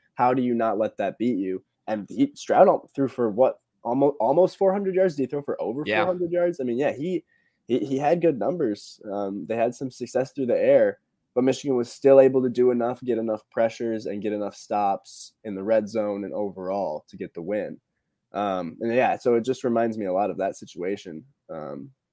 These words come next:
Speaker 1: so yeah, it'll be interesting to see. Like you said, he's gonna, he's gonna have some, some good plays. He's gonna get some good yards. Um, but yeah, it'll be interesting to see if, if they can,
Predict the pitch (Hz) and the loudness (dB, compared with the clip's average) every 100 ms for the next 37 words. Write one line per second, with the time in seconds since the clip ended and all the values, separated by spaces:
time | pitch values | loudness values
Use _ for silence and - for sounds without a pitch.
0 | _ _ - 104 110 98 113 127 107 110 | _ _ -6 2 2 4 2 2 0 -2
1 | 113 - 101 95 113 101 107 107 - 98 | -10 -8 -10 -6 -4 -2 -4 -6 -6 -6
2 | 101 98 113 110 98 120 113 131 120 113 | -6 -6 -4 -2 -4 -6 2 2 4 0
3 | 110 - 113 95 - 110 107 98 107 101 | -2 -6 -10 -10 -10 -6 -6 -4 -4 -4
4 | 104 98 98 95 - 98 95 92 95 95 | -6 -10 -6 -8 -8 -12 -8 -4 -2 -4
5 | 92 - _ _ _ _ _ 82 85 85 | -6 -12 _ _ _ _ _ -8 -8 0
6 | 104 92 98 104 107 101 - - 101 90 | 2 4 4 2 2 0 -4 -12 -8 -8
7 | - 98 87 85 - 101 98 92 - 90 | -8 -6 -6 -8 -14 -10 -8 -8 -8 -10
8 | 82 | -12